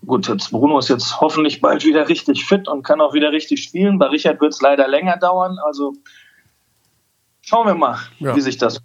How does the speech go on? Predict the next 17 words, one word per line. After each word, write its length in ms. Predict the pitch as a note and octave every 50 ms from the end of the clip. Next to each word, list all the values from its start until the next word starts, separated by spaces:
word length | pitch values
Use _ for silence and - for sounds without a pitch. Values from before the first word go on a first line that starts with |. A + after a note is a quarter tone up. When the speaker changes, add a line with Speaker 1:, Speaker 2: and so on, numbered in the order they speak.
| _ _
Speaker 1:
entwickelt. 500 | - - - _ - - - - - - - -
Ja? 260 | A2+ C3+ D#3+ - - -
Du 80 | C3 A#2+
kannst 280 | - D3 D#3 F#3 F#3
halt 160 | E3 D#3 D3+
auch 140 | - D#3 D3+
nicht 160 | D#3 C#3+ -
fünf 220 | - F3+ F#3 G3+ -
Spieler 320 | - - C3+ B2 B2 A#2
gleichzeitig 600 | A2 A2 A2 A2+ A#2+ A#2 - A#2+ A#2+ - G2+ -
entwickeln, 460 | - - A#2+ A2+ B2 - D#3+ D#3 D3+ D3
ja, 200 | C3 C3 C#3+ C#3
sondern 320 | C3 C3+ C3+ C3+ C3 C3 A#2+
wenn 80 | B2+
du 80 | C3+ B2+
dich 160 | B2 - -
auf, 280 | - - - - - -